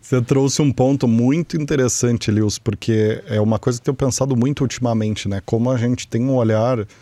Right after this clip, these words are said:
é, eucêntrico pro-, pras relações, né? Então, quer dizer, o outro tá mal-humorado e me trata mal, é porque tem algo a ver com você,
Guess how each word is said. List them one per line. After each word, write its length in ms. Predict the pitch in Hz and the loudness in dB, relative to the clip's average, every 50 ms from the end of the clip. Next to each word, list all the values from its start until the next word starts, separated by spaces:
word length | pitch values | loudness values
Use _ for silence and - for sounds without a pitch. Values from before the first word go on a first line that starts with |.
| - - - - - - _ _ - | -20 -20 -20 -20 -20 -20 _ _ -4
é, 340 | 110 107 104 104 101 - - - | 0 0 2 0 0 -2 -2 0
eucêntrico 880 | 123 123 139 151 139 - - - - 127 127 123 - 107 98 - 107 98 | 0 2 2 2 0 -2 -2 0 0 0 0 0 -2 -6 -4 -6 -8 -8
pro-, 240 | - - 110 107 | -4 -2 -2 -2
pras 260 | 104 - 110 107 95 90 | -2 -2 -2 -2 -2 -2
relações, 640 | 95 104 104 107 101 - - - 101 95 95 87 | -2 -2 -2 -2 -4 -4 -4 -4 -2 -2 -4 -4
né? 180 | 101 104 107 107 - - - - - - _ - | -4 -4 -4 -4 -8 -14 -20 -20 -20 -20 _ -2
Então, 420 | 117 110 98 - 120 131 139 131 | -2 -2 0 0 0 2 2 2
quer 140 | 123 - 131 | 2 0 0
dizer, 180 | 113 110 113 | 2 2 2
o 80 | 107 107 | 2 4
outro 360 | 110 120 131 139 - - 151 143 | 2 2 2 2 0 -2 -2 0
tá 160 | - 139 127 | 0 0 0
mal-humorado 680 | 127 127 123 127 123 123 117 117 113 110 110 104 104 | 2 2 2 2 2 2 2 2 2 2 0 0 0
e 40 | 107 | 0
me 120 | 107 110 | 0 -2
trata 400 | - - 113 110 107 - 113 110 | -2 0 -2 -2 0 0 -2 0
mal, 460 | 101 101 107 123 143 151 131 104 87 - _ _ _ - - - - - _ | 0 0 0 0 0 0 0 -2 -4 -8 _ _ _ -20 -20 -20 -20 -20 _
é 140 | - 107 107 | -4 -4 -4
porque 380 | - - - - - - 131 113 104 135 - - _ _ _ _ - - | -2 -2 -6 -6 -2 -4 -4 -4 -4 -10 -18 -18 _ _ _ _ -8 -2
tem 160 | - 131 127 | 0 0 2
algo 240 | 127 127 143 139 143 | 2 2 2 2 0
a 40 | 120 | 2
ver 160 | 104 135 139 | 0 -2 -2
com 260 | - - 147 160 156 | 0 -2 -2 -2 -2
você, 440 | 143 151 135 - - - 107 95 | -2 -2 -4 -4 -4 -6 -6 -8